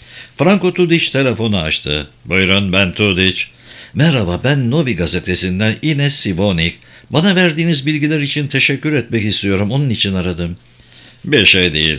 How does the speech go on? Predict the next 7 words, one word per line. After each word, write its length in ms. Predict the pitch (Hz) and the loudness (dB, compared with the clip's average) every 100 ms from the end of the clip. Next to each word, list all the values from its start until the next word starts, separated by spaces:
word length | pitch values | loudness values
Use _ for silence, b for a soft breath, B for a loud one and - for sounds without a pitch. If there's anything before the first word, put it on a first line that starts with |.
| 69 | -4
gazetede 560 | - 107 104 92 90 95 | -2 0 0 -2 0 0
gördüğüm 440 | 95 98 92 101 | 0 -2 -2 -2
kadarıyla 640 | 98 98 92 92 90 92 | -2 -2 0 0 0 0
bayağı 400 | 131 131 104 113 | 0 2 2 0
işe 200 | 101 - | 0 0
yaramış 420 | 113 101 117 139 135 | 2 0 0 0 0
anlattıklarım." 840 | 107 101 92 101 90 92 87 | 0 0 -2 -4 -2 -2 -2